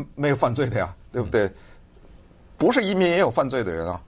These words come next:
Speaker 1: 有没有人犯罪期间利用这个机会往里走私什么？当然有啊，他看到这个机会了嘛，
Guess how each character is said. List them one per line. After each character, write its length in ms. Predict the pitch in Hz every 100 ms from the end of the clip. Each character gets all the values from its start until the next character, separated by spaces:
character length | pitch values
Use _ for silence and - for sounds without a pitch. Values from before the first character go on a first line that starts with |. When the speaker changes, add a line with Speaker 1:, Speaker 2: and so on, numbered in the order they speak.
| - - - - - - -
Speaker 1:
有 140 | 135 139
没 100 | 226
有 100 | 180
人 140 | 185
犯 280 | 180 - 202
罪 140 | 151
期 140 | 170 185
间 200 | 180 190
利 120 | 277
用 180 | 269 175
这 60 | 160
个 80 |
机 140 | 143 160
会 140 | 147
往 160 | 143 143
里 100 | 120
走 200 | 120 98
私 140 | -
什 80 | 127
么？ 80 | 104
当 200 | - 240
然 160 | 208 143
有 140 | 135
啊， 140 | 78 95
他 80 | -
看 220 | - 247
到 100 | 175
这 60 | 160
个 60 |
机 160 | 160 233
会 140 | 233
了 80 | 123
嘛， 200 | 85 76